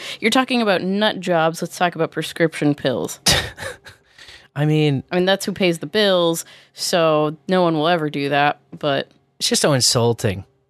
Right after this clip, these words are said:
Speaker 2: To be
Speaker 1: Yeah.
Speaker 2: like, "Oh, I'm a freedom conservative, but, uh, you know, this weed thing."
Speaker 1: Oh, yeah.
Speaker 2: Like
Speaker 1: And then just using the word licentiousness.
Speaker 2: You don't give a fuck about freedom.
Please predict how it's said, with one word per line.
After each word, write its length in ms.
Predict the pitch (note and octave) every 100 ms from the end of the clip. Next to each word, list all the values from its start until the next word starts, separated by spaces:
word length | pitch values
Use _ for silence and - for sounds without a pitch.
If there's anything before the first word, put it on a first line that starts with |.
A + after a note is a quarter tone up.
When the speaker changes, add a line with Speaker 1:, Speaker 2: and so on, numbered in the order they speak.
| _ _ _
Speaker 2:
To 60 |
be 60 | D#3+
Speaker 1:
Yeah. 60 | A2+
Speaker 2:
like, 100 | B2+
"Oh, 220 | F3 C#3+
I'm 140 | C#3+
a 80 | A#2
freedom 440 | - A#2+ B2+ C3 A2+
conservative, 840 | A2 - C3+ D3+ A2+ E2 G#1 - -
but, 340 | G2+ F2+ -
uh, 560 | A#2 G2+ G2+ G#2 G#2 G#2 - _ _ _ _ _
you 120 | C#3 F3
know, 280 | C#3 B2+
this 240 | B2+ E3 A#2+
weed 500 | G#2 D3 A#3+ F#3+ G2
thing." 440 | B2 A#2+ A2+ B2 - _ _ _ _ - - _ _ _ _ _
Speaker 1:
Oh, 180 | F#3+ F3
yeah. 320 | D#3+ D3+ C#3+ C#3+
Speaker 2:
Like 120 | C#3+
Speaker 1:
And 100 | E3+
then 140 | F#3 E3 - B2 - - _
just 240 | F3+ E3+
using 340 | G3 G3+ F#3 F3
the 100 | D3+
word 220 | D#3+ D#3+
licentiousness. 1120 | D3+ D3 D3+ - - E3 - C#3+ - - D3
Speaker 2:
You 60 | -
don't 200 | G#3+ F3
give 160 | F#3+
a 100 | E3+
fuck 540 | D#3+ - - C#3+ F3 -
about 300 | C3 B2 A2
freedom. 540 | - A#2+ A2+ A2 G#2+